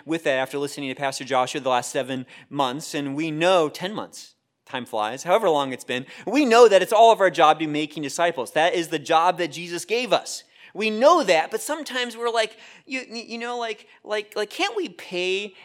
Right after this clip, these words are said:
a professional to do that? Can't we get someone who's really gifted at sharing the gospel? Wou-, wou-, wouldn't they be someone better to send with this message, uh, of, of, of reconciliation?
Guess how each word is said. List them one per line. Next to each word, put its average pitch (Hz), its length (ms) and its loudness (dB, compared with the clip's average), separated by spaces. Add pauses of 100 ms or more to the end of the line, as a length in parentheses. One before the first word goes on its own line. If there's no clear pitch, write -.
(160)
a 160 240 -2
professional 143 760 -6
to 143 100 -12
do 123 200 -10
that? 135 180 -2
Can't 339 220 -4
we 320 40 -12
get 240 140 -6
someone 185 300 -4 (180)
who's 151 220 -10
really 180 540 -8
gifted 208 440 0
at 180 80 -6
sharing 208 560 -6
the 202 240 -4
gospel? 175 580 0 (340)
Wou-, 190 200 0
wou-, 233 380 -4
wouldn't 349 240 -4
they 247 140 -6
be 226 100 -14
someone 180 360 -6
better 151 460 -2
to 170 160 -10
send 156 560 -6 (160)
with 147 120 -8
this 139 200 -6
message, 143 680 -10 (160)
uh, 139 240 -2
of, 147 400 -4
of, 135 380 -6 (480)
of 139 260 0
reconciliation? 135 800 -8